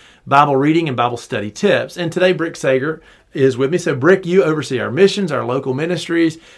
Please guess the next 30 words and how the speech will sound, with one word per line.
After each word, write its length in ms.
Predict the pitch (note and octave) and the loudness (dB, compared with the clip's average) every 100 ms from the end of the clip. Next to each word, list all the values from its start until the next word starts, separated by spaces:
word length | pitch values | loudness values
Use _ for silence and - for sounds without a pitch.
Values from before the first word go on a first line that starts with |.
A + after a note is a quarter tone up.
| - | -4
Man, 200 | G#3 G#3 | -2 0
I'm 60 | |
so 140 | F#3+ F3+ | 0 0
glad 220 | E3 D#3 | 2 0
to, 180 | D3 C#3+ | -2 -8
to 200 | - C#3+ | -8 -4
have 200 | C#3+ C#3 | -4 -2
you 140 | C3+ | -4
in 80 | C#3+ | -4
here. 220 | D3+ D3+ | -4 -4
And 140 | C#3 B2+ | -4 -4
I 60 | |
know 600 | B2+ F3 G#3+ D3+ C3+ C3+ - - - _ | -2 0 2 4 4 0 -6 -20 -20 _
that 180 | C3+ C3+ | -4 -2
you 320 | D3 D#3+ D#3 | 0 0 0
are 320 | C3+ B2+ B2+ | 0 0 0
a 140 | B2+ A#2+ | -2 -2
very 240 | D#3 G3+ | 0 0
devoted 480 | D3+ A#2 A2+ C3+ C#3 | 0 -4 -4 -6 -10
student 460 | - - A#2 B2+ B2 | -8 -6 -4 -6 -6
of 120 | B2 | -8
the 80 | F3 | -2
Word. 380 | C4 C3 - | 0 0 -4
I 100 | B2 | -6
appreciate 600 | B2 E3 - D3+ C#3 C#3 C#3 | -4 -4 -4 -2 -2 -4 -4
your 260 | B2+ B2+ | -4 -4
personal 420 | B2+ D3+ D3 D3+ | -4 -6 -4 -6
devotional 500 | C3 C3 D3 D3 D#3 | -4 -2 -4 -6 -10
habits. 440 | C#3 D#3 D3+ D#3 - | -6 -6 -6 -8 -8
So 160 | A#2+ | -10